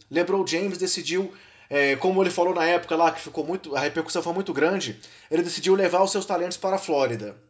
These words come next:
Então, depois disso, depois da saída do, do, do, do LeBron,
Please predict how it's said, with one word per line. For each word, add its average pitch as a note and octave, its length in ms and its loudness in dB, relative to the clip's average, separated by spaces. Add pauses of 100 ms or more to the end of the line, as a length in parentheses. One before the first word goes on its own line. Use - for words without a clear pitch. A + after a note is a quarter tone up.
(460)
Então, G3 680 -2
depois F#3 400 2
disso, G3+ 220 -6
depois F3 200 -4
da F#3+ 80 -4
saída E3+ 240 -2
do, C#3+ 80 -6
do, C#3 400 -4
do, B2 380 -6
do B2 380 -6
LeBron, C3+ 480 0